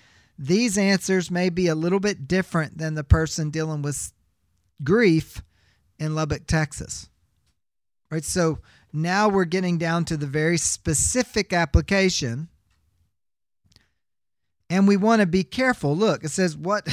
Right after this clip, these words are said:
<laughs> should I resolve to do?" The only thing you're told to do is to let patience have its finished work, verse four, and verse five, "If you don't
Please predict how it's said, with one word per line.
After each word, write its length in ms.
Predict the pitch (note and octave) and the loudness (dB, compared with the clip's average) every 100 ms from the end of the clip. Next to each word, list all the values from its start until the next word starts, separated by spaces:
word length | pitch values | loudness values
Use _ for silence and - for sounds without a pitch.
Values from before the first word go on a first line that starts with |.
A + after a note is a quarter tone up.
| - | -6
<laughs> 160 | - - | -6 -12
should 260 | - G3+ | -6 0
I 80 | G3 | 4
resolve 520 | F#3+ F3+ F3+ F#3 D#3+ | 6 6 6 6 4
to 120 | - E3+ | 0 0
do?" 420 | D#3 F3+ D3+ F2+ _ _ _ _ _ _ _ _ | 4 4 4 -2 _ _ _ _ _ _ _ _
The 240 | D#3 G3 G3+ | -4 -2 2
only 300 | B3 D#4 D#4 | 2 2 -2
thing 320 | - B3 G#3+ | 2 2 4
you're 220 | F#3+ F3+ | 6 4
told 480 | - A3+ C4 D4 G#3 | 4 4 6 4 2
to 120 | G#3+ | 2
do 540 | D#3 D3+ C3+ C3 D#3 F3+ - _ _ _ _ _ _ _ _ _ _ _ _ _ _ _ _ _ _ _ | 4 2 4 2 0 -4 -14 _ _ _ _ _ _ _ _ _ _ _ _ _ _ _ _ _ _ _
is 220 | F#3+ G3+ | 0 0
to 120 | - G#3+ | 0 0
let 320 | G3 F#3+ - | 2 -2 8
patience 580 | G3+ A#3 A3+ B3+ A3 F#3 | 8 8 0 -2 -4 0
have 200 | G3 F#3 | 2 2
its 240 | D#3+ - | -2 -6
finished 460 | - G3+ A3 A3 - | -2 0 2 -2 -2
work, 500 | F3+ D#3+ G3+ - - _ _ _ _ _ - | 2 4 2 -2 -16 _ _ _ _ _ -2
verse 300 | D3+ F3 - | 2 2 0
four, 520 | - D#3 C3+ D3+ G#3+ _ _ _ _ _ _ _ _ _ | -2 0 0 -2 -8 _ _ _ _ _ _ _ _ _
and 220 | E3+ F#3 | -2 -2
verse 320 | F3 F#3 E3+ | 2 2 0
five, 560 | - B3+ C#4 F#3+ F#3+ F3+ - | 0 2 4 4 2 -2 -4
"If 220 | F#3+ - | -4 -2
you 100 | F#3+ | -2
don't 300 | F3 G3+ G3 | 2 0 0